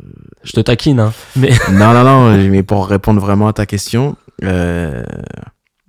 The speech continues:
Speaker 2: il y en a qui portent des lunettes de soleil.
Speaker 1: C'est vrai.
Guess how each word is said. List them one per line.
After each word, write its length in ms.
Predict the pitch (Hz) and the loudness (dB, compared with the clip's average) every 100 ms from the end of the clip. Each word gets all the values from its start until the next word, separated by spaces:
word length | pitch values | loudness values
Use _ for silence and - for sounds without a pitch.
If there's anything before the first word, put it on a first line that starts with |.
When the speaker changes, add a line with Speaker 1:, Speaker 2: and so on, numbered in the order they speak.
| _ | _
Speaker 2:
il 100 | - | -8
y 100 | 95 | -2
en 80 | 90 | 0
a 100 | 101 | -2
qui 180 | 107 101 | -2 -8
portent 280 | - 101 92 | -6 -6 -4
des 140 | 92 | -2
lunettes 360 | 90 95 95 90 | 0 0 0 -4
de 80 | 87 | -8
soleil. 460 | - 82 98 139 - _ _ _ | -4 -2 -2 -2 -8 _ _ _
Speaker 1:
C'est 200 | - - - | -8 -8 -8
vrai. 260 | - - | -12 -8